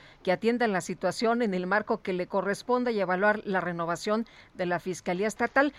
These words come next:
Dijo, "A ver, a ver, este señor procurador, quién sabe cuántos años lleva, como diecinueve,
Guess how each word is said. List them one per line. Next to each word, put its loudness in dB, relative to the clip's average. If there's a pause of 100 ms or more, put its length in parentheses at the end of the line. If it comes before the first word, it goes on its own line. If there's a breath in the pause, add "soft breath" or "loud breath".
(120 soft breath)
Dijo, 0
"A 6
ver, 4
a 6
ver, 0
este -4
señor 0
procurador, 0
quién -2
sabe 0
cuántos -2
años -2
lleva, 2
como -6
diecinueve, -2